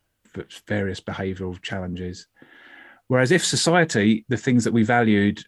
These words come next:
um, if rewind and just say it grew in a different way, we, we valued imagination, we, we, we valued randomness,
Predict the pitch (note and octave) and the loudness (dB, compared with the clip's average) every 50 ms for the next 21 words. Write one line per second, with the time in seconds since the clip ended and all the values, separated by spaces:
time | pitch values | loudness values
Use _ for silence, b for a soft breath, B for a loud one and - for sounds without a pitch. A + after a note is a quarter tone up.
0 | _ - - - G#2+ G#2 G#2 - G3+ G3+ G3+ G3+ G3+ G3+ G3+ - - _ - A2 | _ -14 -8 -6 -4 -4 -2 -2 -2 0 0 0 0 0 0 -2 -6 _ -18 -20
1 | - - - G#2+ A2+ A2 G#2 G2 G#2 G#2+ G#2+ G2+ F#2+ F#2 - G2+ - - A2+ G#2 | -18 -14 -8 -2 0 0 2 2 2 2 2 0 0 -2 -4 -6 -4 -2 0 2
2 | G#2 G2+ F2 - A2 G#2+ - - _ - A#2 G#2+ G#2 G#2 G2+ C3 - - A2+ G2 | 2 2 0 0 -2 -2 -4 -6 _ -2 0 0 2 0 0 -2 -4 -4 -4 -2
3 | G2+ F#2+ F#2 G2 A2+ A2+ G#2+ A2 A#2 A2+ G#2+ A2 A#2 B2 C3 C3 A#2 G2+ G2 G#2 | -2 -2 0 2 2 2 2 2 2 0 2 2 2 2 2 2 0 0 0 -2
4 | G2 G2 G2+ G2+ F#2+ F#2 - F#2+ G2 F#2 F2+ - - - F2+ F2+ F2+ F#2+ G2 G2+ | -4 -4 -4 -4 -4 -6 -6 -6 -6 -6 -8 -10 -12 -10 -10 -10 -8 -6 -6 -6
5 | G2 F#2 G2 - _ - - A2+ G#2+ G#2 G#2+ G#2 G#2+ G#2 G2+ G#2 A2+ A2+ A#2 A2 | -6 -8 -10 -16 _ -10 -4 -2 -2 -2 -2 -2 -4 -4 -2 -2 -2 0 0 2
6 | G#2+ G2 G2 F#2 F#2 G2 G#2+ G2 G2 G2+ F#2 F#2 F#2 F2 F2 F2 E2 - - - | 0 0 0 -2 -2 -2 -2 -2 0 -2 -2 -4 -4 -6 -6 -8 -8 -10 -12 -14
7 | - | -16